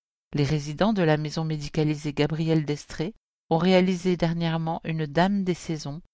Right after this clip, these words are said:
soit une création qui changera de robe en fonction des saisons, avec de petits origamis.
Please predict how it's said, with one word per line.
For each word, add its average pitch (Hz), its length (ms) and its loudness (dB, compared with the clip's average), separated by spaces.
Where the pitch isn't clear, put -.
soit - 320 0
une 143 180 -4
création 175 580 -4
qui 170 120 -10
changera 170 440 -4
de 160 100 -2
robe 165 360 -2
en 143 80 -2
fonction 185 460 -6
des 165 100 -4
saisons, 139 440 -8
avec 143 260 -4
de 143 100 -6
petits - 500 -10
origamis. 156 520 -6